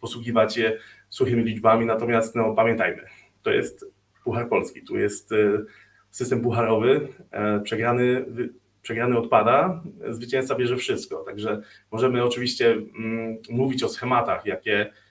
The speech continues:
zespoły posiadają, jakimi, e, mm, jakimi, a, a,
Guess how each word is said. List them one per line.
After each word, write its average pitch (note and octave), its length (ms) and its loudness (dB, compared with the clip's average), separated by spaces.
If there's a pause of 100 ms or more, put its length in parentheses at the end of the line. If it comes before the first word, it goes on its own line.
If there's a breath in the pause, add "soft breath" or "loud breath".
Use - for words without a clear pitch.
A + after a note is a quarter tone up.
(340 soft breath)
zespoły A#2 420 -2
posiadają, A2 800 2
jakimi, G#2+ 720 -4 (100)
e, G2+ 480 -4 (240)
mm, G#2 580 -6 (380)
jakimi, G#2 260 -6
a, - 300 -6
a, - 280 -14